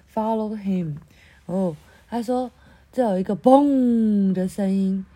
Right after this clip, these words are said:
当这个火球掉到地-，地面上的时候，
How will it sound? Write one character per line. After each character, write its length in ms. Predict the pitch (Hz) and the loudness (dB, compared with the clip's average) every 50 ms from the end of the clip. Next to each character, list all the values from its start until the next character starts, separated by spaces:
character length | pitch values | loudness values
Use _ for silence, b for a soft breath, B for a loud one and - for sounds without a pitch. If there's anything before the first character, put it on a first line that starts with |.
| b b b b b b b b | b b b b b b b b
当 240 | - 214 208 208 208 | -6 -4 -4 -4 -4
这 120 | - 220 | -4 -6
个 220 | 196 185 185 175 175 | -6 -4 -6 -6 -6
火 220 | 165 175 180 160 | -8 -8 -8 -8
球 200 | 160 - 180 165 165 | -8 -8 -10 -10 -10
掉 200 | 165 220 202 196 | -8 -8 -6 -6
到 160 | 185 196 190 185 | -6 -6 -8 -8
地-， 40 | 185 - - - - 262 - | -10 -14 -20 -16 -16 -14 -10
地 160 | - 220 208 | -6 -4 -2
面 240 | 196 196 202 196 185 | 0 0 0 -2 -2
上 280 | 180 - 202 180 170 160 | -4 -6 -6 -6 -6 -8
的 120 | 156 160 | -10 -10
时 160 | 156 156 - | -12 -10 -10
候， 280 | 151 151 170 175 165 165 | -10 -8 -6 -8 -8 -10